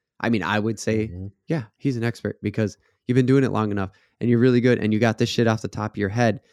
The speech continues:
Speaker 1: That's the difference. It's like, you, yeah, that's why we do the podcast. So you don't have to spend an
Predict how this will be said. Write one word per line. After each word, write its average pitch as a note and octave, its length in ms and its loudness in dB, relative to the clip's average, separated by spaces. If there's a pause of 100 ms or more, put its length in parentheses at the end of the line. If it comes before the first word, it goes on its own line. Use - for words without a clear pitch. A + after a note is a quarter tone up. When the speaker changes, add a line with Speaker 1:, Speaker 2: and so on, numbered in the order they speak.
(240)
Speaker 1:
That's C#3 240 0
the B2+ 80 0
difference. B2 420 0 (220)
It's - 100 -18
like, A2+ 220 -2 (520)
you, D3+ 380 2
yeah, A#2 240 2 (500)
that's B2 220 0
why C3+ 100 4
we B2 100 4
do A#2+ 120 2
the G#2+ 100 -2
podcast. A2+ 440 -4
So - 140 -4
you A#2 120 0
don't A#2 180 0
have A#2 240 -4
to A#2+ 80 -10
spend A2+ 440 0
an G2+ 100 -2